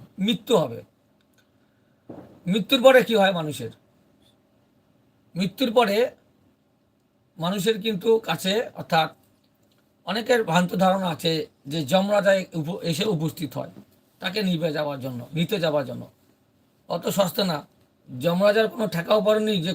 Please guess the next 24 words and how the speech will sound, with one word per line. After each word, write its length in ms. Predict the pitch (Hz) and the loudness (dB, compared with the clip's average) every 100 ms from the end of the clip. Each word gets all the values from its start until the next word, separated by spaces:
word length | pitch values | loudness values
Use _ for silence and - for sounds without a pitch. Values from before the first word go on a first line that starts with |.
| 185 | -4
কোনো 140 | 190 180 175 | 0 2 2
মৃত 160 | 180 185 196 | -2 0 0
ব্যক্তির 380 | 180 208 180 175 165 | 0 -4 -6 -6 -6
প্রাণকে 340 | 160 170 - 180 156 | -4 -4 -2 -2 -2
হরণ 200 | 170 180 | -2 -4
করে 120 | 175 180 | -4 -4
নি-, 120 | 165 165 | -4 -2
তার 140 | 160 156 | 0 -2
আত্মাকে 280 | - 165 170 165 | -4 -8 -6 -4
নিয়ে 120 | 160 | -2
যাওয়ার 200 | 160 160 | -2 -4
জন্য 120 | 156 156 151 | -4 -8 -6
সে 80 | 147 - | -6 -4
আসবে, 220 | 143 123 123 _ _ _ _ _ _ _ | -6 -8 -12 _ _ _ _ _ _ _
কোনোদিনও 380 | 190 202 202 202 175 | -6 -4 -4 -4 -4
সম্ভব 240 | 175 190 220 | -4 -4 -4
না, 60 | 214 | -4
আসবেও 260 | 165 151 165 185 | -4 -4 -4 -4
না, 60 | 196 | -6
আসেও 220 | 151 160 151 | -6 -6 -6
না। 80 | 131 - _ _ _ _ _ _ - | -8 -12 _ _ _ _ _ _ -6
যমরাজার 560 | 135 190 220 247 254 220 | 0 0 2 4 4 4
যে 100 | 240 226 226 254 - _ _ _ _ _ _ - | 4 6 6 4 0 _ _ _ _ _ _ -8
দ্বার 360 | 147 175 170 | 0 4 4